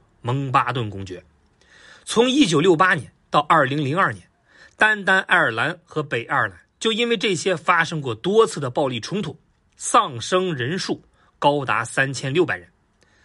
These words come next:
独立之前，爱尔兰南部以农业为主，而北部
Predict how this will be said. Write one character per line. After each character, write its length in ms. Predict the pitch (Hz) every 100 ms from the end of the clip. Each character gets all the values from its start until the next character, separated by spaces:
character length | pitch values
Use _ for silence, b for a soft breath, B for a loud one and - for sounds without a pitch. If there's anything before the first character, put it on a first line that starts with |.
| b b
独 140 | 208 262
立 140 | 214
之 120 | 180
前， 280 | 190 139 - _ B B B B
爱 80 | 233
尔 120 | 208
兰 220 | 170 196 170
南 240 | 151 196
部 200 | 190 - _
以 180 | 139 123
农 320 | 117 113 143
业 140 | 160
为 140 | 107 101
主， 180 | 85 - _ _ B B
而 200 | 170 233
北 360 | - 107 92
部 260 | 92 151